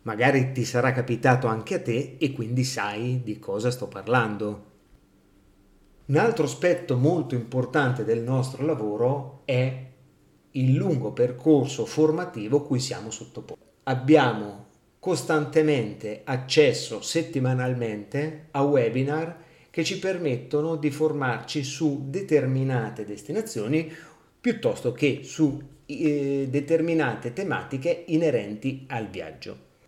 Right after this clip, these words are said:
Questo permette di avere a disposizione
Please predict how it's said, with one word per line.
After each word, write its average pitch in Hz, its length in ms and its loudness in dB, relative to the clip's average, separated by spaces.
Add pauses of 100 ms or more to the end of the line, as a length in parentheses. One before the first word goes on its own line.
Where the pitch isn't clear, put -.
(140)
Questo 175 340 6
permette 131 680 2
di 123 100 -2
avere 113 300 4
a 98 40 -6
disposizione 120 1160 -4